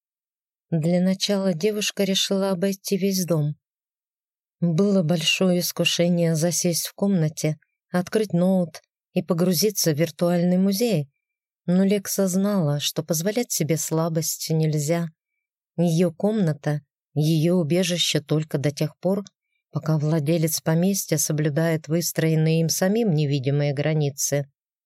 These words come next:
Значит, нужно иметь пространство для маневра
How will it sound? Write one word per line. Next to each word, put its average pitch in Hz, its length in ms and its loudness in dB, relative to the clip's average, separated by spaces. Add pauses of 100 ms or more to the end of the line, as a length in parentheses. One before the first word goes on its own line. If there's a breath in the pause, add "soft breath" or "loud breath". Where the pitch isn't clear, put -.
(680)
Значит, 202 840 0
нужно 180 460 2
иметь 160 280 2
пространство 175 760 -2
для 156 200 2
маневра 160 640 0